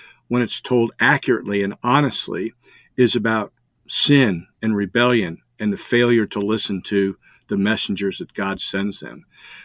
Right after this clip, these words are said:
Um, that surely is a message also for the church as well, because we can do this too. We can highlight all the high points of church history. You know, you,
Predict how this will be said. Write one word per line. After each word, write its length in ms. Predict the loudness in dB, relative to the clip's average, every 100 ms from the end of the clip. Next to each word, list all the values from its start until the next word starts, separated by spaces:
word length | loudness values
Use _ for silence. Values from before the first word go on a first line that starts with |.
| _ -10
Um, 280 | -6 -6 -8 _ _ _ 0
that 280 | 0 0 -4 -20 -14
surely 720 | -8 2 6 8 6 4 -4 _ -20 _
is 200 | 0 2
a 60 | 0
message 540 | 2 2 2 -2 -2 -2
also 520 | 0 0 -2 -4 -4 -10 -20 _
for 240 | -2 0 0
the 100 | -4
church 560 | 0 0 0 -4 -10 _ _ _
as 180 | -8 -6
well, 480 | -4 -2 -2 -4 -8 _ _ _
because 480 | -10 -4 -2 -2 -6 _
we 160 | 2 4
can 180 | 4 6
do 140 | 4
this 260 | 4 0 -2
too. 380 | 0 2 0 -6 _ -2
We 100 | 0
can 140 | 0
highlight 520 | 0 0 2 2 0 -2
all 240 | -2 0
the 120 | -2 0
high 240 | 2 2
points 460 | 0 -2 -2 -4 -8
of 120 | -4
church 300 | -2 0 0
history. 360 | 0 -2 -6
You 60 | -4
know, 120 | -4
you, 180 | -6